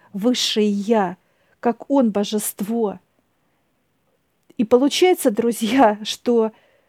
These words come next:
выше смотрят на человека, улыбаются, им, э, становится очень, знаете, как непонятно, скорее всего. Почему человек вообще не ценит и не любит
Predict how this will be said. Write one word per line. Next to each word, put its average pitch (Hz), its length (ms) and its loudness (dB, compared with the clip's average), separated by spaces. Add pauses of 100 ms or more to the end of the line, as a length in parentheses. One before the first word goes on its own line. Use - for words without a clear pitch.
(140)
выше 277 420 2
смотрят 269 560 -2
на 202 100 -2
человека, 208 800 -2 (480)
улыбаются, 254 880 2
им, 226 360 0
э, 214 260 -4
становится 254 600 0
очень, 233 360 0
знаете, 277 340 -4
как 214 200 -6
непонятно, 269 680 0
скорее 180 320 -4
всего. 175 480 -10 (1800)
Почему 269 440 0
человек 240 640 0
вообще 214 440 -2
не 214 140 2
ценит 240 600 -2
и 214 100 0
не 214 180 2
любит 214 420 -4